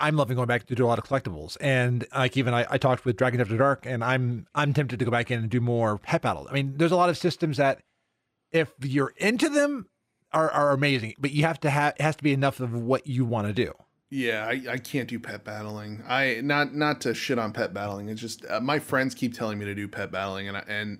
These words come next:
Speaker 2: they, they mail me pets. They give me pets. They're like, "You should do this. Download this app. You'll have fun. You're gonna have fun doing this." Every time I go and do pet battling, I never have fun doing it. So it's, it's just not for me. But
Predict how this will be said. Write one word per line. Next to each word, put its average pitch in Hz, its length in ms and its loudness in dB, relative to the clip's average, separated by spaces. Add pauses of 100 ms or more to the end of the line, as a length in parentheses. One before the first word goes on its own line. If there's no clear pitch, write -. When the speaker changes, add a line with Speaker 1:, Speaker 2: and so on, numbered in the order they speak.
Speaker 2:
they, 147 240 0
they 127 280 0
mail 123 300 2
me 147 140 2
pets. 104 340 -2
They 95 120 -6
give 113 160 0
me 120 100 2
pets. 92 240 -4
They're 87 100 -8
like, 90 140 -12
"You - 80 -14
should - 140 -10
do 139 120 4
this. 113 300 2 (320)
Download 95 260 -6
this 123 180 -4
app. 139 360 0 (200)
You'll 87 120 -4
have 92 120 0
fun. 127 540 2
You're - 120 -14
gonna 107 120 0
have 135 160 2
fun 143 200 2
doing 131 240 2
this." 101 240 -8 (520)
Every 135 300 2
time 123 280 2
I 107 100 2
go 107 140 0
and 107 80 0
do 104 120 -2
pet 107 240 0
battling, 104 400 -2
I - 20 -6
never 110 540 2
have 104 160 0
fun 101 280 -4
doing 101 260 -4
it. - 260 -10
So 107 220 2
it's, 104 180 -4
it's - 160 -12
just - 160 -8
not 107 180 -4
for - 80 -12
me. 117 240 2
But 107 320 -2